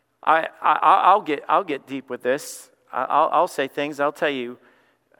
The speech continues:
I, if, in, in our drama that we did, that we were going to do at Easter, we'll be doing this next year. One of the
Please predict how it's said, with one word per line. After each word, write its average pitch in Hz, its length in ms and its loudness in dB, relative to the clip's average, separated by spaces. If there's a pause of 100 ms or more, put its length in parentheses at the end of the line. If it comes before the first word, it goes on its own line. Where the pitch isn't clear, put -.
I, 160 100 0
if, 143 320 -4
in, 143 240 -8
in 147 180 -2
our 147 180 2
drama 151 400 2
that 120 160 -8
we 135 140 -8
did, 127 300 -4
that 123 120 -6
we 139 140 -12
were 127 100 -10
going 139 360 -8
to 127 120 -18
do 123 140 -8
at 120 80 -8
Easter, 131 320 -10
we'll 117 160 -12
be 120 100 -12
doing 123 300 -10
this 117 180 -10
next 135 340 -6
year. 113 160 -8
One 135 220 -4
of 143 80 -4
the 120 160 -4